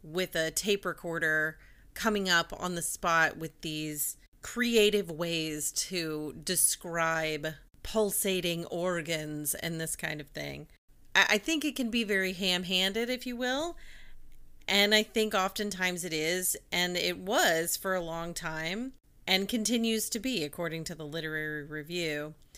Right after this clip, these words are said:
There are also articles frequently that I come across calling out lots of male authors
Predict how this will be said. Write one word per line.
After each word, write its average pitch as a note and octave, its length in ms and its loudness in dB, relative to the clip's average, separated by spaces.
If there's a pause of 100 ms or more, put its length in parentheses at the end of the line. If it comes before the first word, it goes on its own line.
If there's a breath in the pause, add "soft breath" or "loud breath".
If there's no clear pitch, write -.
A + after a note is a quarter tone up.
(220 loud breath)
There F#3+ 240 4
are F#3 140 2
also F#3 360 2
articles F3 960 0
frequently G3 600 -2
that E3 160 -2
I E3+ 120 4
come F3 220 -6
across D#3+ 760 0 (320)
calling G3 560 0
out E3 400 0 (160)
lots F3+ 640 0
of D#3 220 -6
male E3 480 -2
authors E3+ 840 -4